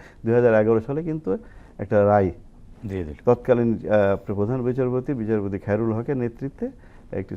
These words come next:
Speaker 1: সুপ্রিম কোর্টের একটি বেঞ্চ আদেশ দিয়ে দিল যে এটা চলে না। অনেক নাটক করলো, অ্যামিকাস কিউরিটি, সবাই কিন্তু এর প-,
Speaker 2: হুম।
Speaker 1: বিপক্ষে দাঁড়িয়েছিল। তারপরে আমরা খেয়াল করলাম যে, এ, খুব দ্রুততার সাথে মে মাসে, আ, রায় হলো দশই মে, তিরিশে জুনে আপনার, আ, এটা, আ, আ, ইতে অ্যাসেম্বলিতে তোলা হলো।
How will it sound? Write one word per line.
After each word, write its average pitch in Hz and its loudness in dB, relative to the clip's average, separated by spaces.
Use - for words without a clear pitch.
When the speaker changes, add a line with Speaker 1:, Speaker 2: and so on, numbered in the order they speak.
Speaker 1:
সুপ্রিম 113 -6
কোর্টের 110 -4
একটি 107 -6
বেঞ্চ 147 -4
আদেশ 90 -6
দিয়ে 95 -4
দিল 127 -4
যে 113 -4
এটা 76 -4
চলে 73 -4
না। - -12
অনেক 165 -2
নাটক 110 -2
করলো, 110 2
অ্যামিকাস 107 0
কিউরিটি, 101 -4
সবাই 180 4
কিন্তু 170 -2
এর 131 0
প-, - 0
Speaker 2:
হুম। 123 6
Speaker 1:
বিপক্ষে 156 4
দাঁড়িয়েছিল। 85 0
তারপরে 147 0
আমরা 151 0
খেয়াল 143 -4
করলাম 156 -4
যে, 151 -4
এ, 117 -2
খুব 151 -2
দ্রুততার 156 2
সাথে 117 0
মে 120 4
মাসে, 143 0
আ, 123 2
রায় 120 6
হলো 147 0
দশই 120 2
মে, 165 -4
তিরিশে 165 4
জুনে 135 4
আপনার, 113 4
আ, 90 2
এটা, 101 4
আ, 101 8
আ, 95 2
ইতে 87 -4
অ্যাসেম্বলিতে 101 0
তোলা 113 6
হলো। 73 -4